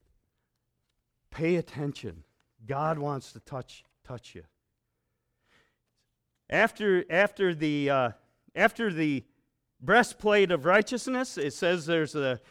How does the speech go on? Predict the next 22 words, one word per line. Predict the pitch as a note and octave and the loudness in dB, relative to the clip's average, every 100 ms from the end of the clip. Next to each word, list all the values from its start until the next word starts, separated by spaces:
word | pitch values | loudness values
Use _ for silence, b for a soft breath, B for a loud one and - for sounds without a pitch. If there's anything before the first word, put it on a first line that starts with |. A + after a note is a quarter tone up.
| b | b
feet | b - C#4 - _ | b -2 -2 -2 _
fitted | - G#3 E3+ - | 2 2 2 0
for | E3+ | -2
readiness | E3 G3 F#3+ D3+ A2 - | 4 4 4 0 -6 -8
that | C#3+ A2+ | -10 -4
comes | F#3+ F#3+ - | 0 0 -2
from | F3 C#3+ | -4 -4
the | C3 | -2
gospel | D#3+ F3+ E3 - F3+ D#3+ | 0 2 0 -4 -4 -4
of | C3 | -4
peace. | F3 C#3 G#2 - - b b b | -8 -10 -10 -16 -20 b b b
And, | E3+ F3 | -2 0
and | E3+ E3 D#3+ - _ _ _ _ _ _ _ _ - - | 0 0 0 -2 _ _ _ _ _ _ _ _ -20 -12
Roman | F#3+ A3 D#4+ E4 A#3+ | 4 8 10 8 4
soldiers, | - A3+ G3+ C#3 D3 B2 | 2 4 4 2 -4 0
one | A3 E4+ | 2 4
of | F4 | 4
the | G#3 | 2
tactics | - - A#3 A#3 - G#3+ - | -2 2 2 2 -2 -6 -4
of | E3+ C#3 | -4 -2
the | C#3+ D3 | -2 -2
enemy | D3+ A#2+ G2+ A2 | -2 -2 -6 -8